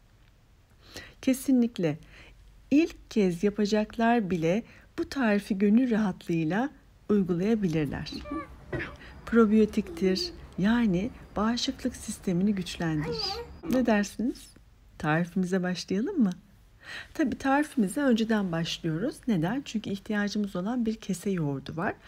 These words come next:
Önceden bir buçuk iki kilogram gelecek kadar süzme yoğurdumuzu hazırlıyoruz. Yine bir gece öncesinden iki su bardağı kuru nohutumuzu ıslatıyoruz.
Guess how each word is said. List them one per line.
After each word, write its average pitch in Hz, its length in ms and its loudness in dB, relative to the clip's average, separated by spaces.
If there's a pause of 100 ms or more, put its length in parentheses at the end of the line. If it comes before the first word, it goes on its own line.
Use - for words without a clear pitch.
(300)
Önceden 185 580 2
bir 247 200 0
buçuk - 300 -6
iki - 200 -10
kilogram 156 540 -2
gelecek 185 440 -2
kadar 180 320 -4
süzme 208 440 -2
yoğurdumuzu 180 640 -2
hazırlıyoruz. 170 720 -2 (800)
Yine 311 300 6 (400)
bir 277 360 2
gece 175 340 2
öncesinden 165 840 -4 (420)
iki 302 180 -2
su 269 240 0
bardağı 175 580 0
kuru 285 280 2
nohutumuzu 160 800 0 (840)
ıslatıyoruz. - 600 -8